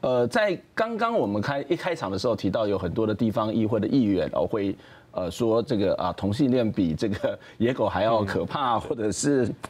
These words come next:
Speaker 1: 呃，同志的这个要不要开一个专班？啊，当然一些比较支持同志的团体会觉得，哇，这些说法是很不可思议的。
Speaker 2: 的确。
Speaker 1: 可是其实，呃，在某种认知上面，也许对他们来讲，可能还是一个很正常的发言。我，
Speaker 2: 的确。
Speaker 1: 我不晓得你怎么去看待这样的一个，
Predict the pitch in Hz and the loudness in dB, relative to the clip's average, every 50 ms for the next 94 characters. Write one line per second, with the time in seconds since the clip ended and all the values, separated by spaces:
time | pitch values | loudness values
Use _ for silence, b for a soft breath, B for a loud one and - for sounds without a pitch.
0 | B B B B B - 107 107 98 98 - 110 110 120 - 165 156 147 135 123 | B B B B B -2 0 0 0 0 0 -2 -2 -2 0 2 2 2 2 2
1 | 104 113 107 104 101 98 95 131 110 110 113 123 117 123 120 113 127 120 120 110 | 2 2 2 2 2 2 2 2 2 4 4 4 2 2 0 -2 -4 -4 -4 -4
2 | 113 - 117 110 113 110 123 110 110 113 B B B B 151 160 233 262 262 240 | -2 0 0 0 0 0 -2 -2 -4 -4 B B B B -4 0 0 2 2 2
3 | 190 180 180 151 175 175 165 127 104 117 135 143 139 - - 220 208 - 143 113 | 2 2 2 2 2 2 2 2 2 4 4 4 2 2 2 0 2 2 0 0
4 | 117 107 107 - 131 107 - - 101 101 135 139 - 117 - - 117 113 117 - | 0 0 2 2 0 0 0 -2 -2 0 -2 0 0 0 -2 0 -2 -4 -2 -2
5 | 135 139 156 143 - 147 147 135 90 80 - 113 104 90 - 107 101 - - - | 0 0 0 0 0 0 0 0 -2 -4 -2 -4 -4 -2 -2 -4 -4 -4 -6 -6
6 | - - 87 82 92 90 78 - - B B B B B - - 175 165 262 262 | -4 -2 0 0 0 0 0 0 -4 B B B B B -4 -4 -2 0 0 0
7 | 240 - - - - 233 226 - 185 180 185 185 208 180 - - - - - - | 0 -2 -6 -4 -2 -2 0 2 2 2 4 4 2 0 -2 -8 -18 -14 -6 -4
8 | 104 113 117 117 - 240 226 220 180 170 165 - - 131 165 220 220 - 135 120 | 0 0 0 0 0 0 0 2 4 4 2 2 2 0 0 0 2 0 2 2
9 | 156 175 139 127 156 147 139 147 143 127 127 139 127 113 110 123 156 - 107 - | 2 2 2 2 2 0 2 0 0 0 0 2 2 2 2 2 2 2 0 -2
10 | 185 175 151 156 156 143 123 101 87 98 - 123 101 95 95 B B B B B | 0 -2 0 0 0 2 2 2 0 0 0 0 -2 -2 -4 B B B B B
11 | B B B - - 104 117 143 127 - - - - 160 147 135 - - 92 92 | B B B -6 -4 -2 -2 -2 -2 -4 -6 -2 0 2 2 2 0 0 -2 -2
12 | - - - - - 95 87 92 90 - 101 82 76 76 76 - - - B B | 0 -2 -2 -2 -4 -6 -6 -6 -4 -2 -2 -2 -2 -2 -4 -6 -8 -14 B B
13 | B B B B 117 - - 160 165 262 - 220 - 117 120 113 143 196 190 147 | B B B B -4 0 0 0 0 0 0 0 0 0 2 2 2 2 2 2
14 | 110 110 - - - - 135 120 113 120 113 107 - 139 120 110 104 101 98 101 | 0 0 0 -2 -4 -4 -6 -2 0 0 0 0 0 -2 -4 -2 -2 -2 0 0
15 | 110 104 101 | 2 0 0